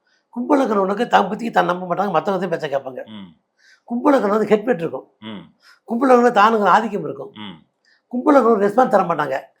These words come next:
Speaker 2: ரெஸ்பான்ஸ் தர மாட்டாங்க.
Speaker 1: ஆமா.
Speaker 2: ஆ.
Speaker 1: ஒரு கும்ப லக்னம் தனி மத்த மரியாதை இருக்கு.
Speaker 2: ம்.
Speaker 1: அந்த லக்னம் வந்து, "இல்ல, நான் தான்" அப்படின்னு சொல்லி. பிறந்தவங்க மொத்தம் ரொம்ப பட்டுன்னு பிடிச்சிருவாங்க, பிறந்தவங்க மொத்தம் மறக்க மாட்டாங்க. பொம்பளை பிறந்தா பூந்தெல்லாம் மதிக்க மாட்டாங்க,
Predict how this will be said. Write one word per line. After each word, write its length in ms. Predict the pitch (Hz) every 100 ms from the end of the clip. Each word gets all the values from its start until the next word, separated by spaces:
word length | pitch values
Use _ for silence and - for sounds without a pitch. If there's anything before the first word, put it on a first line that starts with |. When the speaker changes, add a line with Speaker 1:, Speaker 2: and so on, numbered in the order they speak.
| _
Speaker 2:
ரெஸ்பான்ஸ் 340 | 123 - 170 -
தர 120 | 139
மாட்டாங்க. 240 | 139 110
Speaker 1:
ஆமா. 200 | 190 190 151 143
Speaker 2:
ஆ. 220 | 104 95 -
Speaker 1:
ஒரு 160 | 208
கும்ப 180 | 202 254
லக்னம் 220 | 277 220 247
தனி 200 | 214 254
மத்த 240 | 220 254
மரியாதை 360 | 208 208 226 180
இருக்கு. 240 | 135 120 -
Speaker 2:
ம். 180 | 233 196 - _
Speaker 1:
அந்த 160 | - 170
லக்னம் 200 | 175 208
வந்து, 200 | 247 240 214 208 - _
"இல்ல, 140 | 208
நான் 180 | 196 214
தான்" 220 | 214 196 151 -
அப்படின்னு 240 | 156 143
சொல்லி. 160 | 139 - _ _ _ _
பிறந்தவங்க 360 | 240 285 294 226
மொத்தம் 260 | 214 220 196
ரொம்ப 160 | 190
பட்டுன்னு 320 | 170 180 202
பிடிச்சிருவாங்க, 400 | 170 151 151 131 135 _ _ _ _ _ _ -
பிறந்தவங்க 180 | 233 262
மொத்தம் 200 | 233 220
மறக்க 220 | 196 202
மாட்டாங்க. 320 | 185 160 135 131 - _ _ _ _
பொம்பளை 240 | 233 247 269
பிறந்தா 200 | 214 233
பூந்தெல்லாம் 300 | 185 226 220
மதிக்க 240 | 190 185 202
மாட்டாங்க, 280 | 175 151